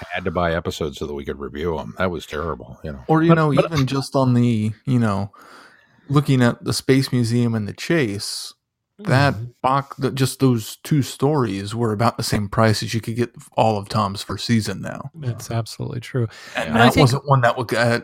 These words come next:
Speaker 2: skyrocketed in price either. That was its
Speaker 3: Oh, it
Speaker 2: initial
Speaker 3: did.
Speaker 2: price point.
Speaker 3: No, it didn't skyrocket, but it went up
Speaker 2: Oh.
Speaker 3: even after that. So, yeah,
Speaker 1: Well, the
Speaker 3: 'cause
Speaker 1: Key,
Speaker 3: I
Speaker 1: the
Speaker 3: think
Speaker 1: Key
Speaker 3: I,
Speaker 1: to
Speaker 3: I
Speaker 1: Time
Speaker 3: bought it for
Speaker 1: D V D
Speaker 3: more.
Speaker 1: set, when it came
Speaker 3: Which
Speaker 1: out,
Speaker 3: is a whole
Speaker 1: was,
Speaker 3: season.
Speaker 1: which is a whole
Speaker 2: Right.
Speaker 1: season, was priced at eighty-nine something.
Speaker 3: Yeah.
Speaker 1: I think
Speaker 3: I
Speaker 1: it
Speaker 3: think
Speaker 1: was
Speaker 3: I
Speaker 1: eight-,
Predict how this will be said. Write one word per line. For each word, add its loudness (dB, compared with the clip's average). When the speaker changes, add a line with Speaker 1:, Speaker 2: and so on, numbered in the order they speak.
Speaker 2:
skyrocketed 2
in -2
price 2
either. 0
That 0
was 0
its -2
Speaker 3:
Oh, 8
it 8
Speaker 2:
initial 0
Speaker 3:
did. -4
Speaker 2:
price 4
point. -2
Speaker 3:
No, -2
it 8
didn't 2
skyrocket, 4
but 0
it -2
went 2
up 2
Speaker 2:
Oh. -2
Speaker 3:
even 0
after 0
that. 0
So, -6
yeah, -2
Speaker 1:
Well, 4
the -2
Speaker 3:
'cause 0
Speaker 1:
Key, 4
Speaker 3:
I 6
Speaker 1:
the 0
Speaker 3:
think 0
Speaker 1:
Key 2
Speaker 3:
I, 6
Speaker 1:
to 2
Speaker 3:
I -4
Speaker 1:
Time 4
Speaker 3:
bought 6
it 0
for -2
Speaker 1:
D -
V -4
D -4
Speaker 3:
more. -8
Speaker 1:
set, -6
when -2
it -6
came -4
Speaker 3:
Which -2
Speaker 1:
out, 4
Speaker 3:
is 6
a 2
whole -2
Speaker 1:
was, -8
Speaker 3:
season. -14
Speaker 1:
which -2
is 0
a 0
whole 0
Speaker 2:
Right. 2
Speaker 1:
season, -8
was -8
priced 6
at -4
eighty-nine -6
something. -10
Speaker 3:
Yeah. -8
Speaker 1:
I -2
think -10
Speaker 3:
I 0
Speaker 1:
it -2
Speaker 3:
think 0
Speaker 1:
was -2
Speaker 3:
I 0
Speaker 1:
eight-, -2